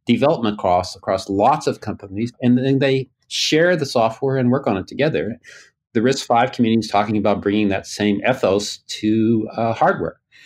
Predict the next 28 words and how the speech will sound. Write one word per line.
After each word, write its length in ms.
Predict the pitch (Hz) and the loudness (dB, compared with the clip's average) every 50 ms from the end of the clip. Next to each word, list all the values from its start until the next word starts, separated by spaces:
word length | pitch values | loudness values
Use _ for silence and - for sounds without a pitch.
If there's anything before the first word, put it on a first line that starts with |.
| - - - - - - _ | -20 -20 -20 -20 -20 -20 _
So 420 | - - 131 120 117 120 117 - - _ _ - | -4 0 0 2 2 0 -2 -4 -10 _ _ -4
I 260 | 120 127 151 208 247 | -2 0 2 2 2
see, 560 | 240 233 - - - 156 135 127 120 110 104 | 0 0 -4 -2 0 2 4 4 4 2 2
you 340 | 107 - - - _ - 147 | -2 -4 -8 -16 _ -4 -2
know, 100 | 123 90 | -2 -2
this 220 | 82 104 104 - - | -2 -4 -4 -2 0
next 360 | 113 123 123 - - - - | 0 0 -2 -4 -10 -12 -4
decade, 560 | 104 107 117 123 123 - 113 107 104 104 104 - _ _ | -2 -2 -2 0 0 0 2 2 2 0 -2 -8 _ _
plenty 440 | - - - 196 208 214 214 190 160 | -14 -6 -2 0 2 4 4 4 2
of 100 | 135 120 | 2 2
opportunity 840 | 120 113 117 117 - 113 - - 123 123 123 117 104 104 104 101 | 2 0 0 -2 -4 -8 -4 -2 0 2 2 2 2 2 0 0
for 360 | 101 - - - 98 104 101 - | -2 -4 -6 -4 -4 -4 -2 -4
companies 880 | - - 123 127 123 - 127 117 117 110 107 104 104 101 101 - - - _ _ _ _ _ _ _ 117 | -6 -4 -4 -4 -2 0 0 2 2 4 2 2 2 0 -2 -6 -12 -18 _ _ _ _ _ _ _ -2
and 380 | 110 110 110 104 104 - - - _ - - | 0 0 0 -2 -4 -8 -14 -20 _ -14 -4
researchers 840 | 117 117 117 120 - - 117 110 - - 113 110 107 107 104 101 101 | 0 0 0 2 2 0 0 0 0 -2 -2 0 2 2 0 0 0
and 340 | - 101 98 101 98 101 104 | -2 -2 0 0 0 -2 -2
people 260 | - 135 135 - 123 | -2 -2 0 2 2
all 180 | 113 110 113 113 | 2 2 2 2
over 160 | 110 101 101 | 2 0 0
the 80 | 101 101 | 0 0
world 280 | 101 110 127 143 131 120 | 2 2 2 0 0 -2
to 60 | - | -6
collaborate 840 | - - - 101 104 117 123 143 156 156 123 101 95 92 90 92 - _ _ _ _ - | -8 -4 -2 0 2 2 2 2 0 0 0 0 0 0 0 -2 -6 _ _ _ _ -2
around 280 | 107 107 107 107 107 113 | 0 2 2 4 2 2
the 120 | 110 104 | 2 2
open 200 | 104 104 104 110 | 2 0 -2 -4
source 380 | 107 - 123 127 135 135 - 120 | -4 0 0 0 0 -2 -6 -6
movement, 360 | 90 87 82 85 90 90 | -6 -6 -6 -6 -8 -8